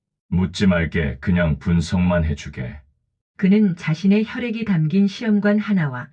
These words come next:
Speaker 2: 청소부 선희가 쓰던 붕대 한 조각을 내밀었어요. 작은 상처에서 묻은 피였죠.
Speaker 1: 결과는 나만 보게 해주게. 아무에게도 말하지 말고.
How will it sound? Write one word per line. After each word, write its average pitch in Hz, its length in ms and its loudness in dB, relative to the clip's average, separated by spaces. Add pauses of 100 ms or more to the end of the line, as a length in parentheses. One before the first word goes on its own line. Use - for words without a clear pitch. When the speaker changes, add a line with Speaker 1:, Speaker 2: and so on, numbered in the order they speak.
(260)
Speaker 2:
청소부 220 500 -4
선희가 202 400 0
쓰던 196 360 0
붕대 190 360 0
한 226 260 -6
조각을 160 460 -2
내밀었어요. 156 840 -2 (720)
작은 165 380 2
상처에서 214 600 0
묻은 165 260 2
피였죠. 165 640 -4 (680)
Speaker 1:
결과는 80 760 -2 (240)
나만 82 460 0
보게 82 280 -4
해주게. 67 480 -6 (560)
아무에게도 82 800 -2
말하지 76 360 -4
말고. 73 520 -4